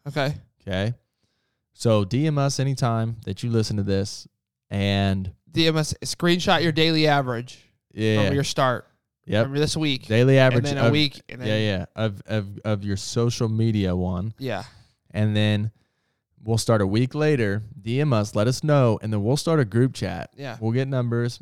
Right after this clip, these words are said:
Speaker 2: We'll start a group chat, and we will just, for one week straight, from
Speaker 1: Yep.
Speaker 2: May first to May eighth, we'll just send a text. We'll send a devotion. Heck, we may even do, like, a, a Zoom call every day. We
Speaker 1: Right,
Speaker 2: don't
Speaker 1: if that's
Speaker 2: know
Speaker 1: what you
Speaker 2: what's
Speaker 1: guys
Speaker 2: gonna
Speaker 1: wanna do.
Speaker 2: happen.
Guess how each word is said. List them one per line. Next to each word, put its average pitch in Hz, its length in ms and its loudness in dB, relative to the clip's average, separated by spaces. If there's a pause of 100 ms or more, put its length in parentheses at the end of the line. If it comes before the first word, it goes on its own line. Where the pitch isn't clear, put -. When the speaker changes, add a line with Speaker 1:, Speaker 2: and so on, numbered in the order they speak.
(180)
Speaker 2:
We'll 120 100 -4
start 160 200 0
a 156 60 2
group 139 200 0
chat, 98 280 0
and 101 140 -2
we 123 160 4
will 143 80 2
just, 120 340 -4
for 107 160 -2
one 113 300 4
week 151 180 4
straight, 117 360 2
from - 120 -2
Speaker 1:
Yep. 151 60 4
Speaker 2:
May 131 140 4
first 143 340 -2
to 113 60 0
May 120 200 0
eighth, 101 340 -2 (500)
we'll 120 160 0
just 110 180 0
send 120 160 2
a 117 60 4
text. 123 360 0
We'll 117 120 -2
send 110 360 -2
a 95 200 0
devotion. 127 720 2
Heck, 160 260 0 (260)
we 170 140 -4
may 214 220 0
even 147 240 0
do, 151 100 2
like, 147 240 2
a, 110 200 -2 (280)
a 117 140 2
Zoom 139 400 2
call 92 260 -2
every 90 200 -4
day. 95 160 -4
We 127 200 2
Speaker 1:
Right, 156 80 0
Speaker 2:
don't 156 120 2
Speaker 1:
if 143 40 0
that's 143 120 4
Speaker 2:
know 220 60 4
Speaker 1:
what 220 40 4
you 170 60 6
Speaker 2:
what's 123 120 4
Speaker 1:
guys 120 80 0
Speaker 2:
gonna 110 140 2
Speaker 1:
wanna 104 180 0
do. 120 60 -2
Speaker 2:
happen. 98 220 -4